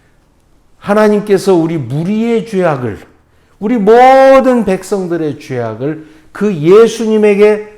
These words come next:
담당시키셨도다 그랬어요. 예수님에게 우리의 죄를 다 넘겼다면, 그리고 그 예수님이 우리의 죄를 책임지신다고 한 거예요.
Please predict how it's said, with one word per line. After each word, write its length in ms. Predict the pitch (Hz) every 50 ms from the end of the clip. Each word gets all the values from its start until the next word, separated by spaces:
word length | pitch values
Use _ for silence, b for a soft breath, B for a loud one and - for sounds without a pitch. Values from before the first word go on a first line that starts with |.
| _ _ _
담당시키셨도다 1600 | - - 82 87 95 101 101 123 156 185 214 220 - - 196 202 208 185 190 190 185 190 185 175 180 180 175 170 170 165 165 160 156
그랬어요. 480 | 143 135 127 - - 123 120 101 85 - _ _ _ _ _ _ _ _ _ _ _ _ _ _ _ _ _ - b b b b b b b b b b b b -
예수님에게 640 | 160 185 214 226 - - 220 233 240 240 240 240 240
우리의 400 | 220 202 196 190 214 220 220 202
죄를 320 | 185 208 208 202 202 190 202
다 600 | - - - - - - - - - 139 165 170
넘겼다면, 1200 | 170 165 170 180 175 202 196 202 - 160 139 123 113 107 101 98 101 107 113 113 107 95 82 - _ _ _ _ _ _ _ _ _ _ _ _ _ _ _ _ _ _
그리고 360 | - 107 117 113 120 123 101
그 220 | - - 117 113 107
예수님이 840 | 104 107 107 107 - - 107 104 101 104 117 156 214 113 - - - _ _ _
우리의 420 | 120 107 117 139 160 185 190 185
죄를 320 | 156 160 160 156 165 151 -
책임지신다고 1040 | - - 214 233 233 269 277 285 240 220 208 - - 165 160 143 131 127 120 120 117
한 180 | 113 110 110 104
거예요. 340 | 107 104 98 95 95 87